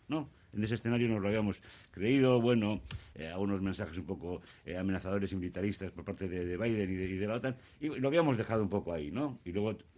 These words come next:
creo que antes lo comentábamos con Yusun Negorospe, antes de, de entrar, que, bueno, creíamos que, que, que el poderoso China le diría, "Oye, tampoco vayas mucho más lejos", ¿no? Es decir, ya has, ya has amenazado, ya los has puesto un poco en jaque, pero no, no, no hagas el tema, eh, militar,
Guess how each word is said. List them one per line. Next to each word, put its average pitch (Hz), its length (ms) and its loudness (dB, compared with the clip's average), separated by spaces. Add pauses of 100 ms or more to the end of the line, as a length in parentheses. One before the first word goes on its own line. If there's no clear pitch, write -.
(160)
creo 82 260 -6
que 98 120 4
antes 92 180 2
lo 90 80 2
comentábamos 87 400 0
con 95 120 -4
Yusun 95 220 -4
Negorospe, 95 520 -6 (420)
antes - 260 -4
de, 101 140 0
de 98 120 0
entrar, 113 280 2
que, 117 120 0
bueno, 143 200 4 (220)
creíamos 127 440 2
que, 117 200 -2 (460)
que, 117 240 0
que 117 120 -2
el 101 80 -4
poderoso 117 360 -2
China 120 300 0
le 110 100 2
diría, 101 440 2 (960)
"Oye, 107 140 -2
tampoco 98 320 0
vayas 85 200 0
mucho 85 200 -4
más 78 160 -4
lejos", 92 280 0
¿no? 98 180 0
Es 82 100 -4
decir, 87 160 -2 (260)
ya 98 200 0
has, 95 120 -6
ya 107 160 -2
has 101 80 -4
amenazado, 98 560 -2
ya 101 100 2
los 98 120 -2
has 90 100 -6
puesto 87 180 -12
un 82 60 -6
poco 95 160 -2
en 92 80 -2
jaque, 101 380 -2 (320)
pero 92 180 0 (320)
no, 104 160 -2
no, 110 180 0
no 110 160 0
hagas 85 220 -4
el 65 80 -10
tema, 78 320 -4
eh, 76 220 -2
militar, 78 420 0